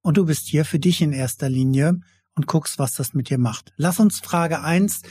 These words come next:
die ist direkt ein Brummer, also ist direkt eine, eine umfangreiche Frage,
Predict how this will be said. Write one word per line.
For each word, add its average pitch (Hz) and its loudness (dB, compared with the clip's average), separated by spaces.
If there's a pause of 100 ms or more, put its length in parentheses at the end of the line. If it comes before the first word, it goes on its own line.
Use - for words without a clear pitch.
(280)
die 175 4
ist - 0
direkt 185 0
ein 175 6
Brummer, 175 4
also 175 2
ist - -2
direkt 160 0
eine, 147 4
eine 147 2
umfangreiche 175 2
Frage, 147 0